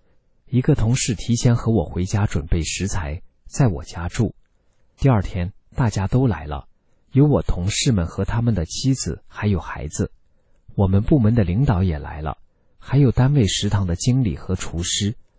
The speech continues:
我们关系都不错，一共来了二十多人。大家拿了好多的礼品，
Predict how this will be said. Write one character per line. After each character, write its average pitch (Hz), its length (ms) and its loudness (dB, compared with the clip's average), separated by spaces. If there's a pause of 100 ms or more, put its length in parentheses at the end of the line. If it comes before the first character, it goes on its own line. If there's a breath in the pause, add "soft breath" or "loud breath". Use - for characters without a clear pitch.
(120)
我 92 120 2
们 80 140 -2
关 120 200 2
系 90 160 -2
都 110 160 2
不 76 180 -4
错， - 340 -6 (420)
一 117 140 2
共 139 180 4
来 95 160 4
了 110 100 2
二 143 160 4
十 98 160 -4
多 80 220 -2
人。 76 200 -2 (680)
大 143 160 4
家 135 160 4
拿 117 180 2
了 135 80 2
好 71 240 -6
多 101 180 2
的 127 120 4
礼 80 180 -2
品， - 260 -4